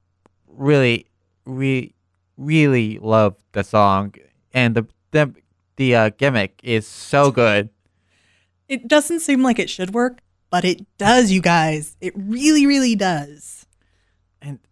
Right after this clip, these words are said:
Speaker 1: even though it's a gimmick, it doesn't seem like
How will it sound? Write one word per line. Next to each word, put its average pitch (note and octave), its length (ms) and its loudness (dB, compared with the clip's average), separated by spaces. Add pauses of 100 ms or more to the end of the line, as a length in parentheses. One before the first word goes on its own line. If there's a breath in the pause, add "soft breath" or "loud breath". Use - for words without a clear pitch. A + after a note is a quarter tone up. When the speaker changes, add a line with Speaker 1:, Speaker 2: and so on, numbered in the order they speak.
(1040)
Speaker 1:
even F3 220 0
though E3+ 140 4
it's C#3 360 -2
a C3 220 -2
gimmick, A#2 560 -2
it A2+ 220 -4 (300)
doesn't D3+ 360 -2
seem C#3 200 -2
like A#2+ 300 0